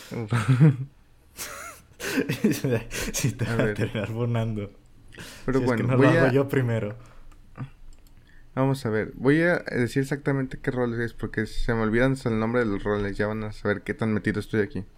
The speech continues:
Speaker 1: Ok, con el rol Señor Besos, pueden estar a-, apareciendo aquí,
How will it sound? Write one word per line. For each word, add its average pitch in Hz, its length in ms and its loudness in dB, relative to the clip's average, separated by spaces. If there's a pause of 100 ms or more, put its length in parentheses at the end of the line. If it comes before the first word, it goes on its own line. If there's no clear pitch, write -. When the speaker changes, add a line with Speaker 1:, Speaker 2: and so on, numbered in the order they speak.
(1200)
Speaker 1:
Ok, 123 360 0 (680)
con 170 400 2 (320)
el 127 180 6
rol 139 240 2
Señor 135 420 0
Besos, 123 600 2 (480)
pueden 127 360 8
estar 117 280 2
a-, - 240 -2
apareciendo 113 520 0
aquí, 143 340 0